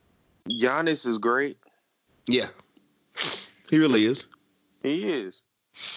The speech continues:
Speaker 2: Listen, that's no shade me saying that.
Speaker 1: But he won't do that shit against Miami, though.
Speaker 2: He need to have that same energy.
Speaker 1: Yeah, have that same energy, sir.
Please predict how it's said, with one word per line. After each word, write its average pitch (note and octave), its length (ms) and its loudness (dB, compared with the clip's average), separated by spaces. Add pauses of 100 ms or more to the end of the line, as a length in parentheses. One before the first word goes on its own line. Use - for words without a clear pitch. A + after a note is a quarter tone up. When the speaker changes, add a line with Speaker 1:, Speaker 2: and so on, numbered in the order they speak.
(300)
Speaker 2:
Listen, A#2 260 -2
that's A2+ 220 0
no A2+ 160 2
shade G#2 280 2
me G#2+ 140 4
saying G2 300 0
that. G2+ 260 -4 (720)
Speaker 1:
But G#2+ 140 -4
he A2 100 0
won't G2+ 240 -4
do G#2 100 -2
that G2 200 -4
shit G2+ 160 -2
against F#2+ 280 -6
Miami, G#2 400 -4
though. G2 220 -4 (1080)
Speaker 2:
He G#2+ 160 0
need G#2+ 180 2
to G#2 60 4
have G#2 120 2
that G2 160 0
same G2+ 180 2
energy. A2 380 2 (580)
Speaker 1:
Yeah, G#2+ 240 2
have A2 220 2
that A2 100 6
same A2+ 320 2
energy, G2+ 300 2
sir. A2 260 4